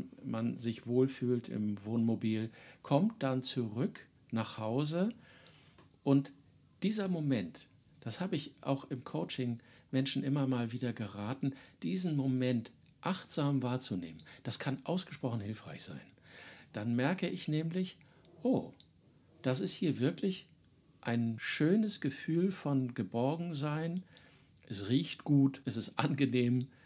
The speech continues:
das Bett ist viel bequemer als das Bett, das man die Zeit, äh, vorher hatte, zumal beim Zelten natürlich. Oder irgendetwas ist abgestanden, wirkt muffig. Man hat das Gefühl,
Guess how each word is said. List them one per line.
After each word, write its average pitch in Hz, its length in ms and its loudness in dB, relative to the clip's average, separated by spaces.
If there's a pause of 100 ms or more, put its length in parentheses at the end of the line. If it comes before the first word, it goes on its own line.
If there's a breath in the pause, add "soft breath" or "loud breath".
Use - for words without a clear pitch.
(160 soft breath)
das - 160 -4
Bett 120 260 -2
ist - 120 -6
viel 113 200 0
bequemer 123 840 2 (200 loud breath)
als - 240 -6
das 117 220 0
Bett, - 460 -4 (100)
das 110 260 -4
man 104 280 -4 (160)
die 113 100 -4
Zeit, 101 460 -4
äh, - 260 -8
vorher 131 420 0
hatte, 127 320 -2 (100)
zumal 110 400 -2
beim 104 300 -8
Zelten 127 320 -2
natürlich. 113 500 -4 (400 loud breath)
Oder 170 420 8 (600)
irgendetwas 139 680 2
ist - 320 -6
abgestanden, 85 920 -6 (100)
wirkt 120 460 -2
muffig. 110 760 0 (140 soft breath)
Man 117 280 -2
hat 143 160 0
das 135 160 0
Gefühl, 135 480 2